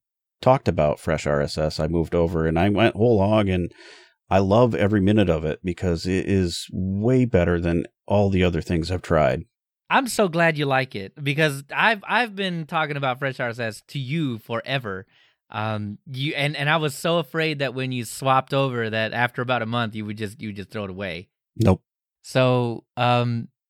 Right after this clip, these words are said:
Speaker 2: I guess on my end, um, in no particular order,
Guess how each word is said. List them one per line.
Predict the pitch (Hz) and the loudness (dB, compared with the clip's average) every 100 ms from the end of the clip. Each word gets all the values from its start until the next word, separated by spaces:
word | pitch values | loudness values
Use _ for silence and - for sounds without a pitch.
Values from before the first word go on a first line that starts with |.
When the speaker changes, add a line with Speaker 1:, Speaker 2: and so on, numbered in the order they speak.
| _ | _
Speaker 2:
I | 180 | 0
guess | 247 | 2
on | 247 196 | 4 4
my | 180 196 | 4 2
end, | 160 127 110 98 92 - _ - | 2 -2 -2 -4 -8 -12 _ -8
um, | 107 107 107 104 101 98 - | -4 -2 0 -2 -4 -8 -2
in | 147 | 2
no | 147 233 | 4 4
particular | 226 190 214 - 190 170 | 2 -2 -4 -2 0 0
order, | - 127 104 101 92 | 0 0 0 -4 -6